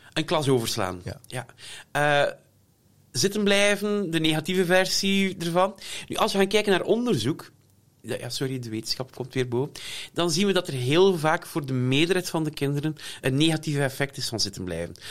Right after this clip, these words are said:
Speaker 1: Ja, als je dezelfde informatie op dezelfde manier nog een keer hoort, dat je het dan opeens wel begrijpt, het kan, maar niet per
Speaker 2: Kans niet
Speaker 1: definitie.
Speaker 2: groot, nee, nee.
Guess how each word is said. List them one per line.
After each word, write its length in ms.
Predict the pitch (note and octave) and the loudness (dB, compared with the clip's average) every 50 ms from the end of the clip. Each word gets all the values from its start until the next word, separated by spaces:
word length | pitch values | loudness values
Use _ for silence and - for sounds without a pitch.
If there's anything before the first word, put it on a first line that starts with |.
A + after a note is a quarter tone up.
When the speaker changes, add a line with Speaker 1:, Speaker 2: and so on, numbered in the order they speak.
| - - - | -14 -6 -4
Speaker 1:
Ja, 120 | C3+ B2+ - | -4 -2 -2
als 160 | C#3+ D3 B2 | -2 -4 -4
je 60 | C3 | -4
dezelfde 380 | C3+ C#3+ B2 B2+ D3 E3 F#3 F3+ | -4 -2 0 2 4 4 4 4
informatie 480 | E3+ - - D3+ D3 C#3 D3 - - | 2 2 0 0 2 2 0 -2 -4
op 100 | - C3+ | -6 -6
dezelfde 340 | C#3+ C3 A#2 C3 C#3 D#3+ D#3 | -6 -2 0 2 2 2 2
manier 220 | D#3 D#3 D3 C#3 C#3 | 2 0 2 2 0
nog 140 | C#3+ C#3+ | 0 0
een 60 | C#3 C3 | -2 -2
keer 180 | - C3 A#2 | -2 -2 0
hoort, 300 | A2 A2 A#2+ D3 D3+ - - | 2 2 2 2 0 -2 -12
dat 240 | - - - - - | -12 -12 -12 -10 -2
je 60 | - | 0
het 120 | C#3+ C3+ C3+ | 0 2 2
dan 120 | D#3 D3+ | 2 0
opeens 300 | D3+ D3 - C3+ B2+ - | 0 0 -2 -2 -2 0
wel 160 | - A#2+ D3 | 2 2 2
begrijpt, 420 | D#3 D3 B2 C3 C3+ C#3+ D3 - - | 2 0 0 2 2 0 0 -2 -6
het 160 | - B2 - | -10 -10 -10
kan, 320 | - - C#3 C#3 D3 D#3 - - | 0 2 2 2 2 0 -4 -4
maar 260 | A2 C3+ C3 B2+ A#2+ A#2+ | -2 0 0 0 0 -2
niet 200 | C3+ C#3 B2+ - | -4 -4 -4 -6
per 100 | - - | -10 -6
Speaker 2:
Kans 220 | - G#2+ G2+ F2+ - | -2 -2 -2 0 0
niet 140 | G#2+ - - | 0 -2 -2
Speaker 1:
definitie. 60 | - | -4
Speaker 2:
groot, 120 | - - E2+ | -8 -6 -4
nee, 140 | F2+ F2 D#2+ - F#2 E2+ | -4 -4 -4 -6 -10 -10
nee. 100 | D#2+ | -10